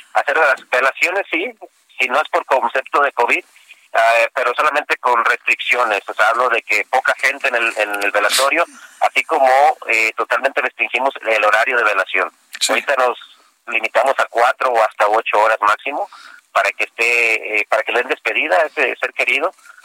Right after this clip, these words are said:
Speaker 1: ¿verdad? Y, y, y pues ya, a darle su destino final.
Speaker 2: Eso quiere decir que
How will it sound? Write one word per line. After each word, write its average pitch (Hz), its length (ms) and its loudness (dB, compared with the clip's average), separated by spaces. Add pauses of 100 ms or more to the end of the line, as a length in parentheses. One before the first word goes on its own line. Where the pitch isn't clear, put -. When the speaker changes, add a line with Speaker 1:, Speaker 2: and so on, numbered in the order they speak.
(140)
Speaker 1:
¿verdad? 104 280 4
Y, 110 300 -6 (300)
y, - 20 -8
y - 40 -8
pues 104 200 -4
ya, 110 160 2 (260)
a - 200 0
darle 110 200 0
su 110 120 -10
destino 98 320 -4
final. - 260 -6 (260)
Speaker 2:
Eso - 300 -2
quiere 202 260 -2
decir 196 360 -2
que 202 320 -2